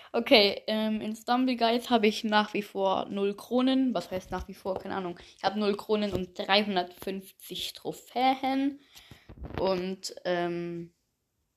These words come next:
äh, mein bester Skin ist ein seltener Skin. Und davon hab ich drei. Und ich hab zwei, äh, seltene, äh, grüne, gewöhnliche.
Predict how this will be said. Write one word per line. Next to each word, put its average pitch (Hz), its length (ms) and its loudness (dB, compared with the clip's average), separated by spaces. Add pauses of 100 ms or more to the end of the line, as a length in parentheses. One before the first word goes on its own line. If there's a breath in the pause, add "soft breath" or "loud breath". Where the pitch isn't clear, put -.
(2250 loud breath)
äh, 226 460 2
mein 208 440 0
bester 240 380 0
Skin 240 540 2
ist - 320 -6
ein 196 200 0
seltener 185 580 0
Skin. 139 480 -4
Und 143 120 -6
davon 165 260 -4
hab 160 100 -2
ich 170 140 -4
drei. 214 400 4
Und 180 180 -4
ich 185 140 -6
hab - 220 -6
zwei, 180 420 2
äh, - 1500 -6
seltene, 240 840 0 (180)
äh, 175 360 2 (500)
grüne, 254 720 2
gewöhnliche. 240 680 2